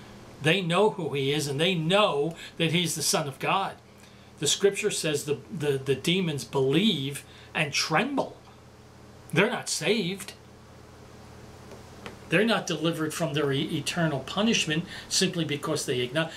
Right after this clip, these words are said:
they're not putting their faith and trust in Jesus Christ for redemption,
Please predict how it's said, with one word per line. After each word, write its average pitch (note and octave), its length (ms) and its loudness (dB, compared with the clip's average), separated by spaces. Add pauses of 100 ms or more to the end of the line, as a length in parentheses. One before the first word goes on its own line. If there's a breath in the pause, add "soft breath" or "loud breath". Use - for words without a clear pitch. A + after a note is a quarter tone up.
(160 loud breath)
they're F3 140 4
not E3+ 240 0
putting E3+ 260 4
their D3+ 160 4
faith F3+ 500 0
and D3 140 -6
trust G3+ 460 2
in C#3 160 -6
Jesus C#3+ 420 -2
Christ D#3 400 0 (220 loud breath)
for D3+ 120 0
redemption, C#3+ 600 0